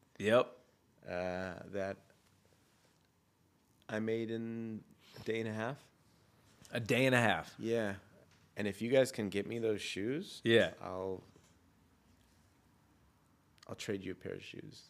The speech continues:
Speaker 2: 'Cause the kid that has 'em,
Speaker 1: Yeah.
Speaker 2: we aren't really cool right now.
Speaker 1: <laughs> Okay, all right.
Speaker 2: Uh, and
Speaker 1: <laughs>
Speaker 2: I've been trying to get 'em from him for a while, and he's
Speaker 1: Yeah.
Speaker 2: just, I don't know why. Me and him are just butting heads,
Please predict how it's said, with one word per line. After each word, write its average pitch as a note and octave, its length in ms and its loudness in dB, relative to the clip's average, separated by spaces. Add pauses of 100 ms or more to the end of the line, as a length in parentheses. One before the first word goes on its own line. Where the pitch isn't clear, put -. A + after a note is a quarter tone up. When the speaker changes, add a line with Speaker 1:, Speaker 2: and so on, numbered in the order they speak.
(160)
Speaker 2:
'Cause G#2 160 -8
the G#2 80 -6
kid A2 240 -4
that G2 140 -2
has A2 280 -2
'em, C#3 260 -4
Speaker 1:
Yeah. B2+ 200 8 (140)
Speaker 2:
we G#2 280 -2
aren't F#2+ 220 -2 (500)
really F#2+ 280 -4
cool F#2 180 -6
right F2 240 -6
now. F2+ 120 -8 (100)
Speaker 1:
<laughs> - 80 10 (600)
Okay, E3 640 6
all F3 80 8
right. D3+ 220 8 (160)
Speaker 2:
Uh, G#2 360 0 (260)
and A2 260 8 (240)
Speaker 1:
<laughs> - 240 -8
Speaker 2:
I've G#2 140 -4
been A2 100 -4
trying G#2+ 220 -4
to G#2 60 -4
get G#2 140 -2
'em G#2+ 120 -4
from A2+ 180 -4
him B2+ 160 -4
for G2+ 800 -4
a F#2+ 80 -2
while, F#2+ 420 2
and F#2 240 -4
he's F2+ 160 -10
Speaker 1:
Yeah. G#2 100 -2 (260)
Speaker 2:
just, - 280 -12 (560)
I F2 80 -6
don't F2 100 -8
know F2 140 -8
why. F2+ 300 -6
Me F#2 180 -8
and F2+ 80 -10
him F2+ 180 -10
are F2 60 -10
just E2+ 220 -18
butting F2+ 240 -8
heads, G#2 320 -10